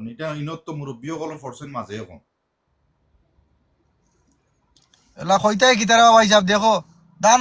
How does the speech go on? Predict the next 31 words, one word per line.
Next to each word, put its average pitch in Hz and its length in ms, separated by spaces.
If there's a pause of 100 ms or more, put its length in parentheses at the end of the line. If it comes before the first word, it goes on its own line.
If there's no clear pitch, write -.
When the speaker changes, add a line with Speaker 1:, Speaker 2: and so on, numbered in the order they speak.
Speaker 2:
কাটি 240 220
লিছে 240 240
বালা 240 240
কথা 220 180
তো, 233 120
তো 247 60 (100)
বিচার 214 260
দিত, 214 140 (340)
ইনো 214 200
মায়ের 220 260
কইরা 254 280
ওই 247 80
জন্য 247 120
এক 240 220
গিয়ে 247 120
আর 240 60 (240)
মাথা 220 220
বাটাইয়া, 196 360 (440)
অনেক 208 200
কত 214 100 (100)
টাকা 233 200
যাইব 240 160 (140)
ডাক্তারিত, 196 460 (540)
এর 208 120
মাঝে 240 180
তুমি 240 180
কইরা 247 160 (100)
মামলা 202 320
করছে, 214 260 (560)
ইনো 208 220
আরো 254 100